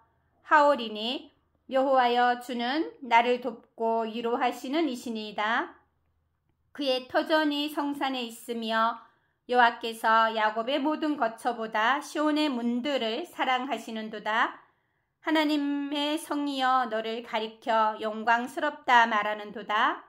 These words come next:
셀라. 나는 라합과 바벨론이 나를 아는 자 중에 있다 말하리라. 보라, 블레셋과 두로와 구스여, 이것들도 거기서 났다 하리로다.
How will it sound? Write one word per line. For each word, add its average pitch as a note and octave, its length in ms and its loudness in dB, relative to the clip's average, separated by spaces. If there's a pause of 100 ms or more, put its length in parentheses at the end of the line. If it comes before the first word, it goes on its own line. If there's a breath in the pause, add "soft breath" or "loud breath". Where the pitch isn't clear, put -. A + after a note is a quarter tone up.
(160)
셀라. A3 800 -4 (480 soft breath)
나는 A#3+ 640 -2
라합과 A#3+ 720 2
바벨론이 A3 920 -6 (340)
나를 C4 320 4
아는 B3+ 280 0
자 B3 180 -2
중에 B3 280 -6
있다 A#3+ 440 2
말하리라. A3 920 -2
보라, A#3+ 540 4
블레셋과 C4 1120 0 (140)
두로와 A#3+ 680 0
구스여, A#3 720 -4 (400)
이것들도 B3+ 800 -2
거기서 B3+ 380 -6
났다 C#4 460 0
하리로다. A3 800 -2